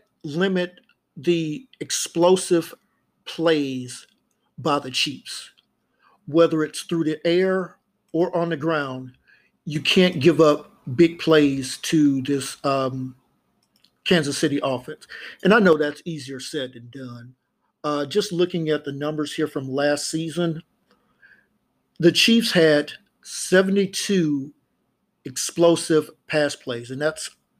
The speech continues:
any pass over fifteen yards. You can't give up that amount of big plays to this Kansas City offense because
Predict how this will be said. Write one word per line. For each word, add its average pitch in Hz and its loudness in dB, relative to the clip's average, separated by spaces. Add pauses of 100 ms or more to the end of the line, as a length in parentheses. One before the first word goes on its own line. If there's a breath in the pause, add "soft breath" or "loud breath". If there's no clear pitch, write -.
(160)
any 170 2
pass 160 2
over 151 2
fifteen 143 -4
yards. - -10 (2250 soft breath)
You 160 -4
can't 208 0
give 165 4
up 147 0 (640)
that 165 -2
amount 151 -2
of 131 -8
big 165 0
plays 147 -2
to 143 -6
this 131 -6
Kansas 131 -8
City 131 -4
offense 127 -4
because 143 2